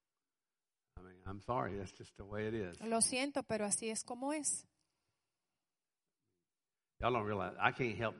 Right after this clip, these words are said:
Speaker 1: but do what I do.
Speaker 2: No puedo hacer otra cosa que lo que estoy haciendo.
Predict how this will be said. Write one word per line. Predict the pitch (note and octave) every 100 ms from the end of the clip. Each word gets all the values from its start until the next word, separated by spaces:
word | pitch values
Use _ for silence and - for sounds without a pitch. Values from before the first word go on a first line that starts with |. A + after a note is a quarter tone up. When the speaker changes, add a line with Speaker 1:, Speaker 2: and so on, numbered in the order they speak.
| -
Speaker 1:
but | F2+
do | A2 G#2
what | F2+ F2+
I | F2+
do. | D#2+ F2+ - _ _ - -
Speaker 2:
No | - A#3
puedo | C#4 C4+ C4+ C4+ B3+
hacer | A#3 A3+ B3
otra | B3 C4
cosa | B3+ C#4 C#4+ A#3+
que | A3
lo | G#3
que | G3
estoy | F#3+ G#3+
haciendo. | A3 - B3 A#3 G3+